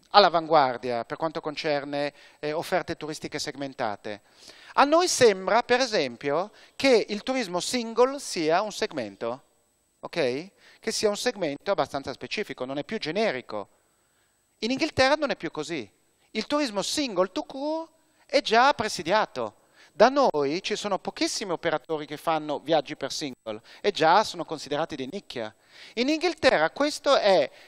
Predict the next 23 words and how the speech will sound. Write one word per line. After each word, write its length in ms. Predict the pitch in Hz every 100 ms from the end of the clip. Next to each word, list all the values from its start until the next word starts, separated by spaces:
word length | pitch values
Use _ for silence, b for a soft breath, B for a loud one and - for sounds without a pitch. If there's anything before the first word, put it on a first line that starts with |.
| B
eh, 240 | 165 160
Solos, 560 | 160 - 247 247 285 -
the 120 | 214
num-, 320 | 220 311 262
number 320 | 196 247 233 214
one 240 | 214 247
singles 440 | - 240 220 226 -
holiday 340 | 180 180 180
company. 560 | 180 135 120 127 123 127 B B B B B
Però 220 | 285 285
poi 160 | 330
ce 120 | 302 269
n'è 60 |
un 120 | 269
altro 260 | 285 277 294
che 80 | 294
dice, 180 | 254 247
"No, 200 | 294 311
siamo 280 | - 262
noi 500 | 269 294 247 139 98 -
the 120 | 160
number 300 | 165 160 151
one." 400 | 143 123 110